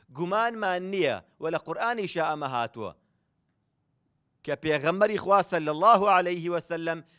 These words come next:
لە خۆمان بۆ خۆمان دڵسۆزترە." خۆشەویستانم، ئەلەم کاتەیە ئیمامی عەلی هەڵەسێنێتە سەر پێ و دەستی بەرز دەکاتەوە، دەسە خاتە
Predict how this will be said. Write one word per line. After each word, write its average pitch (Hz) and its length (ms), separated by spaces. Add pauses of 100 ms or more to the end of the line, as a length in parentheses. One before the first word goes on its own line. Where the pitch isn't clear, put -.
(120)
لە 175 220
خۆمان 180 540
بۆ 165 160
خۆمان 240 340
دڵسۆزترە." 127 500
خۆشەویستانم، 80 720 (800)
ئەلەم 202 280
کاتەیە 139 520 (280)
ئیمامی 151 440
عەلی 135 280
هەڵەسێنێتە 139 760 (100)
سەر 139 220
پێ 185 140 (480)
و 139 100
دەستی 147 340
بەرز 127 220
دەکاتەوە، 135 500
دەسە 127 240
خاتە 127 240